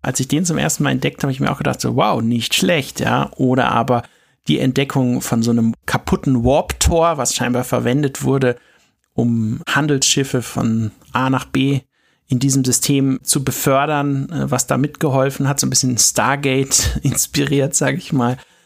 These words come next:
Sowas findet man dort auch. Ich will's auch nicht zu viel vorweggreifen, aber es gibt schon immer wieder die ein oder andere spannende Überraschung, die die Entwickler da eingebaut haben. Aber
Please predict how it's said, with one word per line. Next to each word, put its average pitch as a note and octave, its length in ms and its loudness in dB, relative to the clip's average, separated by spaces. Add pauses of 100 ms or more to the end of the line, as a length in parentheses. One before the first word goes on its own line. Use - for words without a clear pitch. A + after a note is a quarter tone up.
(140)
Sowas D3+ 320 2
findet C#3+ 320 -2
man B2 200 2
dort B2 200 0
auch. C3 120 2
Ich C3 120 -2
will's C#3 200 0
auch - 120 -2
nicht C3+ 200 0
zu C#3+ 80 -2
viel C3+ 160 -2
vorweggreifen, D#3 580 0
aber E3 100 -2
es D#3+ 80 -4
gibt A3 180 0
schon E3+ 100 0
immer F3+ 180 0
wieder D#3 160 -2
die D3 160 -4
ein B2+ 160 0
oder C3 200 0
andere B2+ 260 -2
spannende B2 420 0
Überraschung, B2+ 600 0 (500)
die B2+ 80 0
die B2 120 2
Entwickler B2 440 0
da G#2 100 -2
eingebaut C#3 560 0
haben. C3 300 0 (440)
Aber D#3+ 560 0